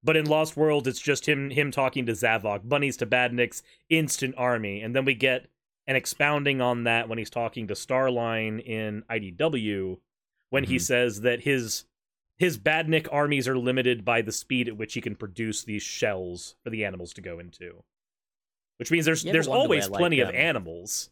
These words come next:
Speaker 1: He just needs shells.
Speaker 3: You ever wonder where Robotnik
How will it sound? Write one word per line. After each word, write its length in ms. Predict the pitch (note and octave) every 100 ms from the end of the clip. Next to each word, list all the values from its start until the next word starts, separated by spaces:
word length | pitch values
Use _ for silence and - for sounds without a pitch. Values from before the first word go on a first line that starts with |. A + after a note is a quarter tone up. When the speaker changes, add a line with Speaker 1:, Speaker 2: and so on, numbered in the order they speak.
| _ -
Speaker 1:
He 60 | C#3+
just 140 | D3
needs 160 | G#2 -
shells. 560 | - G2 D2+ D#2+ - - _ _ _ _ _ _ _ _ -
Speaker 3:
You 60 |
ever 100 | G#3+
wonder 260 | G#3+ F3+ C3+
where 200 | G#2+ G#2
Robotnik 560 | G#2+ G#2+ A2 G2+ F#2